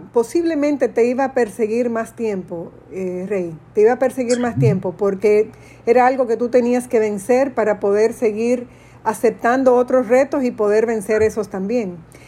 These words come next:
Speaker 1: Dicen,
Speaker 2: Claro.
Speaker 1: dicen que cuando tú eres capaz de enfrentar tus miedos, los peores miedos, a lo que tú más temes, eres capaz de hacer cualquier cosa. Entonces,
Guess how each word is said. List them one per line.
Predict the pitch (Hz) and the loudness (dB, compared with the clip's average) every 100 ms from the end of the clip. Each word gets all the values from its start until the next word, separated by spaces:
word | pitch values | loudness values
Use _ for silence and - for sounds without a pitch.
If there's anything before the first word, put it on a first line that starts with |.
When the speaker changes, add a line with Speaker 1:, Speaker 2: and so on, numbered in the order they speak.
| - - - | -20 -18 -4
Speaker 1:
Dicen, | 247 285 - | 0 2 2
Speaker 2:
Claro. | - - - | 2 0 0
Speaker 1:
dicen | 247 285 349 | -2 2 0
que | 277 269 | 0 0
cuando | 254 240 233 | 2 2 2
tú | 277 | 2
eres | 302 302 | 0 0
capaz | 277 262 262 277 | -6 0 0 2
de | 240 | 0
enfrentar | 208 226 214 240 240 | 0 -6 -2 -2 -2
tus | 247 - | -8 -6
miedos, | 202 208 190 196 277 - - - - - - - - - - 202 | -4 -2 0 -2 -6 -12 -20 -20 -20 -20 -20 -20 -20 -20 -18 -2
los | 214 208 | 0 0
peores | - 226 247 254 | 4 4 6 2
miedos, | 185 240 220 196 | 2 2 2 2
a | |
lo | 190 | 0
que | 190 | -2
tú | 196 240 | -2 -2
más | 240 247 240 | 0 -2 -2
temes, | - 220 202 202 | 2 2 2 -2
eres | 220 233 | -2 -2
capaz | - 202 208 | -8 -6 -6
de | 196 | -4
hacer | 196 214 202 | -6 -6 -8
cualquier | 185 175 190 180 | -8 -10 -10 -8
cosa. | - 214 - 170 147 - | -4 -6 -6 -14 -16 -12
Entonces, | - 226 233 | -6 0 0